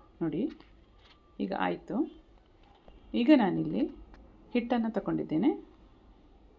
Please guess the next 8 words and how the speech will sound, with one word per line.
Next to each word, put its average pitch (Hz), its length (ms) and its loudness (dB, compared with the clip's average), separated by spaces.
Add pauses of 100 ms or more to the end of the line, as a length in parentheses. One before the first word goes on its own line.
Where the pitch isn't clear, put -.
(1300)
ಒಂದು 285 260 6
ಕೋನನ್ನು 208 420 0
ತಗೊಂಡು 175 440 -2
ಹೀಗೆ 160 300 -4
ಇದರಲ್ಲಿ, 160 560 -2 (760)
ಇದರ 175 240 0
ಒಳಗೆ 175 440 4
ಹೀಗೆ 156 480 -4